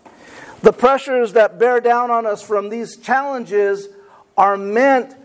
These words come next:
to strengthen us. To, they're meant actually to, to, uh, bring these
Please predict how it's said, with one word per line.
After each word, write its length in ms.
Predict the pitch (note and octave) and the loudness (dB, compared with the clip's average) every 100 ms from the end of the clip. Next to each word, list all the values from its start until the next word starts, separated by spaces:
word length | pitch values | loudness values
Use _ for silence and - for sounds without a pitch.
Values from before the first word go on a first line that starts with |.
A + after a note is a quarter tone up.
| _ _ _ | _ _ _
to 240 | - A#3+ | 0 2
strengthen 640 | F#3+ - F#3+ A3 A#3+ A#3+ F#3 | 2 0 0 0 0 -2 -2
us. 180 | D#3 - | -4 -4
To, 200 | - B3 F3 - - | -6 -6 -6 -18 -8
they're 180 | E3+ A3+ | -4 -4
meant 260 | A#3+ F4 B3+ | -2 -4 -4
actually 380 | A3 C4 D4+ | -6 -8 -16
to, 440 | A#3 - B3 G3 - - _ _ | -18 -14 -10 -10 -14 -20 _ _
to, 380 | - A3+ G#3 F#3+ | -4 -4 -2 -2
uh, 360 | F3+ E3+ D#3 | -2 -4 -6
bring 440 | C3+ D3 A3+ C#4 C4 | -10 -6 -4 -4 -6
these 300 | A#3+ G#3+ | -14 -16